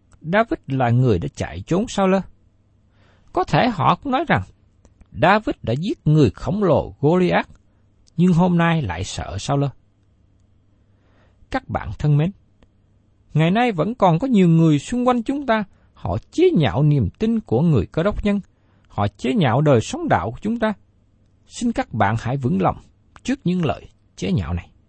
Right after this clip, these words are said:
Thưa các bạn, thật là tốt khi có những người công bình gánh chịu sự chê cười và ngay cả sự đau đớn. Trong khi đó, kẻ thù nghịch vui mừng trong sự đau đớn của chúng ta.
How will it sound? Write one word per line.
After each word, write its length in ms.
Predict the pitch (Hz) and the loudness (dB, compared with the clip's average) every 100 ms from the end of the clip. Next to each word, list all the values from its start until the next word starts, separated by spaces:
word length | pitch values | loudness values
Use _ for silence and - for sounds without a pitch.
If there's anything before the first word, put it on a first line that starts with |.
| _ _ _ _ _ _ _ _ _ _ _ - | _ _ _ _ _ _ _ _ _ _ _ -4
Thưa 120 | 247 | -2
các 220 | 254 339 117 | -2 -6 -2
bạn, 180 | 87 - - _ _ _ _ _ _ _ _ | -2 -4 -12 _ _ _ _ _ _ _ _
thật 340 | - 180 _ | -4 -4 _
là 340 | 175 170 147 123 - | 0 2 2 0 -2
tốt 180 | 233 392 - _ _ | 0 0 -4 _ _
khi 200 | - 269 | -6 -4
có 120 | - | -2
những 240 | 254 247 220 | -4 -2 2
người 240 | 170 107 - | 4 2 0
công 220 | 226 220 | -4 0
bình 140 | 175 92 - _ - | 0 0 -6 _ -4
gánh 180 | 202 320 | -4 -4
chịu 200 | - 98 98 | -4 -4 -2
sự 80 | 90 - _ _ - | -8 -10 _ _ -2
chê 200 | 240 233 | -2 -2
cười 360 | - 139 78 - _ _ _ | -2 -2 -2 -10 _ _ _
và 120 | 85 110 | -6 -2
ngay 180 | 196 208 | 0 -2
cả 260 | - - 175 | -6 -10 -12
sự 240 | - - 87 | -12 -12 -4
đau 200 | 151 160 | -2 0
đớn. 180 | 170 233 _ _ _ _ _ _ _ _ _ - | -2 -4 _ _ _ _ _ _ _ _ _ -2
Trong 180 | 247 226 | -2 0
khi 160 | 247 | 2
đó, 200 | 233 320 - _ | 2 2 -4 _
kẻ 120 | - - | -8 0
thù 160 | 151 | 0
nghịch 300 | 107 107 - | 2 -2 -4
vui 200 | 196 247 | -2 0
mừng 260 | 202 156 87 - _ - | 4 2 2 -6 _ -2
trong 200 | 226 220 | -2 -2
sự 420 | - 90 78 92 - _ _ | -2 -4 -4 -8 -14 _ _
đau 280 | 139 185 196 | -2 2 2
đớn 260 | 185 208 254 | 2 0 -2
của 180 | - 82 | -8 -4
chúng 220 | 117 143 | -2 -2
ta. 140 | 113 | -4